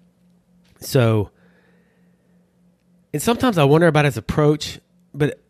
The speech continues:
it's kind of good and bad, right? You can't fault it 'cause his approach is what gets him a walk-off double against Missouri. His approach gets him a walk-off two-run bomb, um, against Georgia. And I just don't think he's gonna change it at this point. Look, they'll put three, three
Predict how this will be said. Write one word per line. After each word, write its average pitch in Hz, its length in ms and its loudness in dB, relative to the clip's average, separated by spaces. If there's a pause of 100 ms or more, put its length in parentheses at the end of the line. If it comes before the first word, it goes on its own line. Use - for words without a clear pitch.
(200)
it's - 200 -10
kind 196 180 0
of 131 80 -4
good 160 160 2
and 139 80 -4
bad, 131 200 2
right? 120 180 0
You 131 60 -6
can't - 220 -2
fault 135 280 0
it 92 80 -6
'cause - 160 -6
his 165 140 0
approach 143 360 2
is 113 140 -6
what 113 180 -2
gets 131 220 -2
him 127 240 0
a 104 240 -2
walk-off 123 380 0
double 135 260 2
against 113 200 -4
Missouri. 143 440 0
His 131 160 -2
approach 127 340 -2
gets - 180 -4
him 117 140 0
a 104 120 -2
walk-off 110 500 -2
two-run 123 300 0
bomb, 120 440 0 (800)
um, 101 500 -4 (500)
against 104 420 -6
Georgia. 139 540 2 (440)
And 139 100 0
I 147 80 2
just 156 160 -2
don't 156 140 2
think 151 100 -2
he's 139 100 -2
gonna 127 140 0
change 151 300 0
it 120 40 0
at 101 60 -2
this 113 160 -6
point. 104 300 -4
Look, 123 180 2
they'll 120 140 -2
put 123 200 -2
three, 113 320 -2 (140)
three 131 200 0